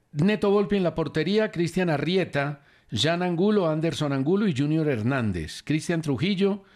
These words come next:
Juan Pablo Nieto, Gerson González, Tatay Torres, Eduard López y Adrián Parra. Pensé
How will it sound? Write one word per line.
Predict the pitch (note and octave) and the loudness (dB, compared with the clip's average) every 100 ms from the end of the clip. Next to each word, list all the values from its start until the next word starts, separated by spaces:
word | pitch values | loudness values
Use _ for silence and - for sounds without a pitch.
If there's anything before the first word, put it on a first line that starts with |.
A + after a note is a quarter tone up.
| - | -20
Juan | - B2+ B2+ | -4 -2 -2
Pablo | D3+ D3 D3+ | 0 0 0
Nieto, | D#3+ G3 - - - A#2 | 0 0 -2 -4 -4 -4
Gerson | C3 D3 C#3+ E3 D#3 | -2 -2 -2 -2 0
González, | C3+ A#2 F#3 F#3+ F#3 F#3 - - _ - - _ | 0 0 0 0 0 -2 -8 -18 _ -20 -20 _
Tatay | - D#3+ E3 F3 F3+ F3+ - | -4 -4 -2 0 0 -2 -2
Torres, | A3 G#3+ G#3 G3+ F#3+ - - - | 0 2 2 0 -2 -10 -8 -4
Eduard | E3+ F3+ F3 | 0 0 0
López | F3+ F3+ F3+ F3+ - - - | 0 -2 -2 -2 -4 -12 -8
y | D3 C3+ | -2 0
Adrián | B2+ B2+ C#3 C#3+ C#3+ - | 0 0 0 0 0 0
Parra. | E3+ C3 F#2 D#2+ - _ _ _ _ | -2 -2 -6 -8 -14 _ _ _ _
Pensé | D3 C3+ C3 - D3+ D3+ D#3 E3 F3+ - | -2 0 -2 0 0 2 2 0 -2 -4